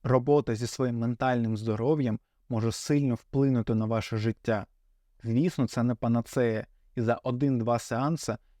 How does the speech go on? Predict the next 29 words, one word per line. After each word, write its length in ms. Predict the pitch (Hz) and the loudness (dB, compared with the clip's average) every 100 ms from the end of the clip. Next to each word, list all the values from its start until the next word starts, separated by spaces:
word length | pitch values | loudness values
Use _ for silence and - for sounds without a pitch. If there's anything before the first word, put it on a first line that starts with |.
| - | -4
ніяких 440 | 120 131 135 120 | 2 2 2 0
змін 320 | 110 127 151 | 2 2 2
ви 100 | 117 | 2
не 140 | 120 120 | 2 2
відчуєте. 600 | 113 - 127 110 98 - _ | 0 -2 2 2 0 -10 _
Але 300 | - 120 131 | -4 2 2
планомірна 680 | 131 135 131 135 143 131 117 | 2 2 2 2 2 2 2
робота 380 | 117 117 123 120 | 0 0 0 0
над 180 | 107 107 | -2 -4
собою 480 | - 110 139 185 - _ _ | -4 0 2 2 -2 _ _
з 120 | - | -20
правильним 540 | - 127 123 107 104 101 | -2 4 4 2 -2 -6
спеціалістом 840 | - 107 117 117 117 107 - - _ _ _ _ | -8 -6 0 2 2 0 -4 -10 _ _ _ _
дає 260 | 113 113 131 | 2 4 4
вам 140 | 120 | 2
можливість 560 | 110 104 117 175 131 - | 0 0 0 0 0 -4
краще 500 | - 127 131 - 113 | -4 -2 -2 -2 -2
розуміти 580 | 117 110 120 123 - 107 _ _ | -2 0 -2 -2 -4 -8 _ _
себе 480 | - 123 113 117 156 | -4 -2 0 0 0
та 140 | - | -2
свої 460 | - 113 107 110 - | -4 -2 2 2 2
емоції. 580 | 120 117 113 - - - - _ | 0 2 2 0 -8 -8 -12 _
Але 240 | - 135 165 | -2 2 2
він 160 | 151 | 2
каже 320 | 147 151 131 123 | 2 0 2 0
зовсім 440 | 127 117 - 113 | 2 0 0 0
не 60 | 107 | 0
про 180 | 113 | -2
це. 320 | 104 - 101 | -4 -4 -6